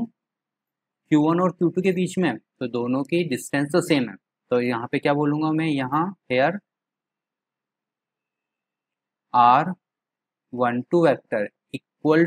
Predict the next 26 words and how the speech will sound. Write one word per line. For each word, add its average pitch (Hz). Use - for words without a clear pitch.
to 208
तो 208
होगा 143
R 131
two -
one 190
vector 160
के, 143
but 117
with 147
negative 117
sign। 95
दोनों 110
के 113
बीच 113
में 120
कौन 120
सा 131
sign 135
आएगा 139
आपके 139
पास, -
Negative 110
का 113
sign 101
यहाँ 98